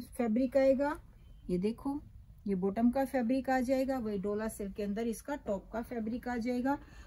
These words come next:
और ये इसमें दुपट्टे का फैब्रिक आएगा, प्योर के अंदर इसका दुपट्टा रहेगा, ठीक है। ये इसका second color आ जाएगा,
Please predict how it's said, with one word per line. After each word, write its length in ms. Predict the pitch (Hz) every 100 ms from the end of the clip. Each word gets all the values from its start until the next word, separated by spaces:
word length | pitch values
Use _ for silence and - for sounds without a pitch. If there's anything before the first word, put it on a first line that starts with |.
| -
और 140 | 277 302
ये 140 | 277
इसमें 280 | 254 269 277
दुपट्टे 440 | 233 208 202 - 220
का 120 | 233
फैब्रिक 440 | 233 208 226 226
आएगा, 260 | 226 220 262
प्योर 360 | 277 214 196 196
के 60 | 226
अंदर 260 | 220 226
इसका 220 | 247 - 285
दुपट्टा 440 | 254 247 247 247
रहेगा, 380 | 190 165 160 175 - - - - - - - - - -
ठीक 220 | 277 269 320
है। 140 | 320 - - - - - - - -
ये 120 | 202 285
इसका 240 | - 311
second 460 | 302 - 214 262 262
color 280 | 277 277 277
आ 120 | 277
जाएगा, 460 | 247 294 285 302